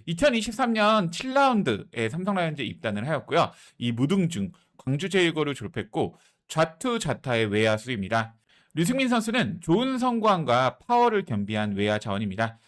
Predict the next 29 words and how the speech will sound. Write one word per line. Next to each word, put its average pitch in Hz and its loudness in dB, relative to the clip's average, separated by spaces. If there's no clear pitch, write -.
이 165 -2
전형적인 214 0
오피에스 214 -4
히터로 196 -4
성장이 202 -4
기대되는 131 -6
선수이고요. 151 -2
외야 190 4
수비 233 -6
역시 208 -6
꽤 233 -4
좋기 - -12
때문에 143 -4
앞으로 113 -4
기대가 113 -4
되지 104 -6
않을까 98 -6
싶습니다. 127 -2
오늘 208 2
썸네일의 254 2
제목을 120 0
제이의 131 0
나성범을 170 -2
꿈꾸며라고 165 2
만들었는데 98 -4
그 170 2
이유는 110 -4
류승민 214 2
선수가 113 -2